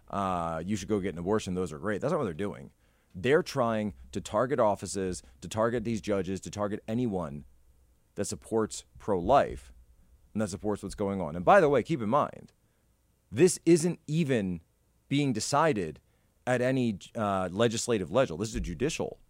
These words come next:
decision. The justices are just reading the Constitution to see if abortion's in there or not.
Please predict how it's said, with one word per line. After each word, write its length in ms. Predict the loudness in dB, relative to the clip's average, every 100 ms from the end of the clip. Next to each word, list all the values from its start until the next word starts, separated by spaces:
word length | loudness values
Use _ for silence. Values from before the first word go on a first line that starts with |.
| _ _ _ -10
decision. 460 | -6 -4 -6 -8 -18 _ _ _ _ _ _ _ _ _ _ _
The 100 | -2
justices 580 | 8 8 8 4 0 2
are 60 | 2
just 180 | 0 -2
reading 360 | 0 2 2
the 80 | 0
Constitution 720 | 2 0 0 -4 0 0 0
to 80 | -2
see 180 | 0 0
if 100 | 0
abortion's 460 | 0 2 2 0 0
in 120 | 0
there 180 | -2 -4
or 60 |
not. 320 | -2 -2 -2